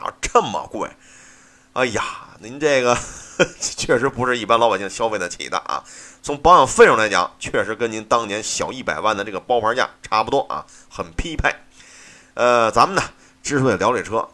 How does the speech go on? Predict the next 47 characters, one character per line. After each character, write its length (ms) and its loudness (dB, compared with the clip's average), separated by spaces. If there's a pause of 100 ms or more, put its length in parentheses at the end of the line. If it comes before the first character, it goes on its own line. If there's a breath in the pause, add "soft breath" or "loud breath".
仅 240 -12
仅 160 -16
就 140 -8
是 100 -12
从 260 -16
一 140 -12
个， 200 -4 (340 soft breath)
呃， 680 -8
看 240 -4
个 80 -2
新 320 0
鲜， 260 8 (140)
是 100 -8
吧？ 260 -2 (360 soft breath)
呃， 360 -8
纪 260 -6
念 320 4
啊， 100 -10
从 220 -12
这 80 -4
个 100 -6
纪 280 -6
念 260 -2
当 300 -2
年 180 -2
国 260 -6
产 220 -6
最 240 -6
大 180 -8 (160)
排 220 -4
量 220 -2
A 120 -8
六 80 0
L， 200 2
从 160 -14
这 100 -6
个 80 -4
角 220 -6
度 120 -12 (220 soft breath)
跟 140 -14
各 160 -4
位 160 -8
做 180 -8
一 60 -12
个 100 -10
分 300 -8
享。 160 -12